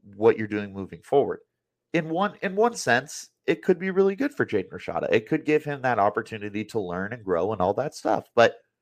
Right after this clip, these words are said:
at the same time, you compare the overall abilities, and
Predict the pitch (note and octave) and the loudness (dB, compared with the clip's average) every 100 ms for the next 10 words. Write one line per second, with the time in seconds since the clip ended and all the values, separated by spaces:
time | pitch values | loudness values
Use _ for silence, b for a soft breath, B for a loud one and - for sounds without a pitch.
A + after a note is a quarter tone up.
0 | _ _ _ _ _ _ _ C#3+ C#3+ - | _ _ _ _ _ _ _ -6 -4 -4
1 | E3+ E3 C3 D#3 D#3 D3 A#2 A#2+ A#2 - | -6 -8 -2 0 0 -4 -8 -8 -8 -12
2 | _ - A#2 F#2+ B2 C3 B2+ B2+ A#2 A#2 | _ -14 -14 -4 2 4 4 2 0 2
3 | A2 A2 A2+ G#2+ G#2 - F#2+ A2 B2+ F#2 | 2 4 2 4 4 0 2 4 4 2
4 | F2 F#2 G2 F#2 | -2 -6 -4 -4